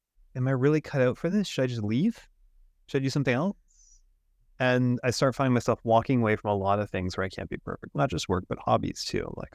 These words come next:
"Okay, you can't do this perfectly, then maybe you shouldn't do it." And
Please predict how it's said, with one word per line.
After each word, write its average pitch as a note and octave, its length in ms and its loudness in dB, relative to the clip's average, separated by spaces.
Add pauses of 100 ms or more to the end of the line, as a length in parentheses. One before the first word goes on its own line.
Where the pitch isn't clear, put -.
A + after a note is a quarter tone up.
(100)
"Okay, - 300 -10 (440)
you G#2+ 80 -4
can't A2+ 260 0
do B2 60 0
this G2+ 140 0
perfectly, F#2+ 400 -4
then F#2+ 280 0 (680)
maybe F#2+ 160 -4
you F#2 60 -2
shouldn't G#2 200 -2
do A3+ 160 4
it." - 160 -4 (1080)
And B2+ 380 0